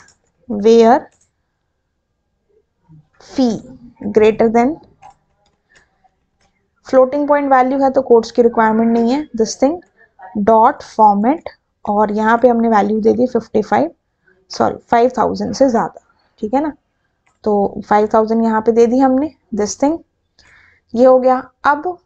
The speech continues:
commit function इसमें required नहीं है, Insert, delete और update और alter में required होता है। अब यहाँ पे हमें एक चीज़ करनी है, जब भी select statement use करते हैं या तो fetch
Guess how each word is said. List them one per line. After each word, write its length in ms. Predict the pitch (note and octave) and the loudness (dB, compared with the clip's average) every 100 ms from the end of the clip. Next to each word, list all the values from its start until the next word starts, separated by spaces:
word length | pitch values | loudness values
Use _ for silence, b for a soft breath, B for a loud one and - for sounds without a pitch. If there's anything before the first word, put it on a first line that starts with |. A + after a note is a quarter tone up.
| _ | _
commit 260 | B3 A#3+ C#4 | -2 -2 -2
function 340 | C#4+ C4+ D#4 D#4 | -2 -2 -4 -4
इसमें 280 | A#3+ B3 B3+ | -2 0 0
required 420 | C4 A#3 A3+ A#3 | 2 2 2 0
नहीं 200 | A3+ A3 | -2 -2
है, 120 | C#4+ - | -6 -4
Insert, 360 | B3 A3+ B3 A3+ | -4 0 0 2
delete 300 | A3+ A3+ A3+ | 0 -2 -2
और 80 | A3+ | -2
update 420 | G3 G3+ G#3+ A3 | -2 0 0 0
और 140 | A3+ - | -4 -2
alter 280 | G#3 G3+ G#3 | -4 -2 -4
में 120 | G#3+ | -4
required 460 | G#3 G3+ F#3+ G3+ A3+ | -6 -2 -2 0 -2
होता 180 | A3 | -2
है। 100 | C#4 - _ _ _ _ _ _ - | -4 -4 _ _ _ _ _ _ -4
अब 180 | C#4 C4 | -2 0
यहाँ 280 | B3+ C4 D#4+ | -2 0 -2
पे 180 | D#4 D#4+ | 0 0
हमें 220 | D#4 D4 D#4 | 0 0 0
एक 280 | B3+ B3+ | 0 0
चीज़ 200 | - D4+ | -4 -4
करनी 320 | - A#3+ A#3 A#3+ | 0 0 0 -2
है, 200 | C4 C4 | -2 0
जब 140 | B3 | 0
भी 80 | A#3+ | -2
select 340 | - C4 B3+ - | 0 0 0 2
statement 360 | C4 B3+ B3 | 0 2 -2
use 160 | B3 A#3+ | -2 0
करते 260 | A#3+ A3+ B3+ | -2 0 0
हैं 60 | |
या 120 | A#3+ A3 | 0 0
तो 120 | B3 | -2
fetch 300 | - G#3+ | -2 -4